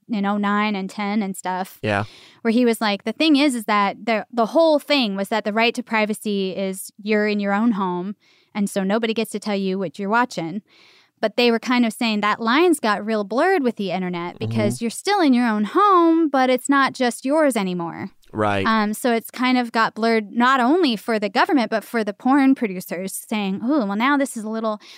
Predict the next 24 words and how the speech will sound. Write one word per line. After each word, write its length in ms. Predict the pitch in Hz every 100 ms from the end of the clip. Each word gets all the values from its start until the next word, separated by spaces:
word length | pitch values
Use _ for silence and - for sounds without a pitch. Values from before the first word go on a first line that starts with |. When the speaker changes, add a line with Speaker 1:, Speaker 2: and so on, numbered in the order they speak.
| -
Speaker 1:
what 280 | 226 220 -
can 300 | - 254 240
I 120 | 220
do? 440 | 196 202 226 190 175
What 180 | 185 -
can't 320 | 233 220 220
I 160 | 196
do?" 580 | 190 196 202 185 170 175 -
Speaker 2:
Yeah. 220 | 214 113
Speaker 1:
That's 180 | 214 -
distributed 560 | 208 - 233 226 208
online. 960 | 202 196 190 196 269 277 277 269 269 277 - _
You 160 | - 285
know, 200 | 285 254
it 160 | 233 240
just 240 | 262 -
became, 280 | 269 262 247
like, 160 | 220 214
a 60 |
real 500 | 208 214 214 208 196 -
touchy 440 | - 226 226 208 202
kind 280 | 220 202
of 100 | 190 -
situation, 960 | - - 226 208 208 247 214 185 190